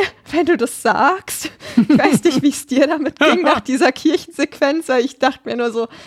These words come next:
Speaker 1: ähm, ja, also, okay. <laughs>
Speaker 2: Sure,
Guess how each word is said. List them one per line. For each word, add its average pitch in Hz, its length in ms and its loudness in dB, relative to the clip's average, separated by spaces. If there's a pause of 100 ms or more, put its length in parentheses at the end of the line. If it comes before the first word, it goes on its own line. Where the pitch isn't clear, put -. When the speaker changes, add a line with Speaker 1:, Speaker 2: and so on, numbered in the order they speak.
(380)
Speaker 1:
ähm, 226 540 -2
ja, 226 440 2 (100)
also, 226 500 -4
okay. - 460 0 (360)
<laughs> 403 240 0
Speaker 2:
Sure, 240 320 0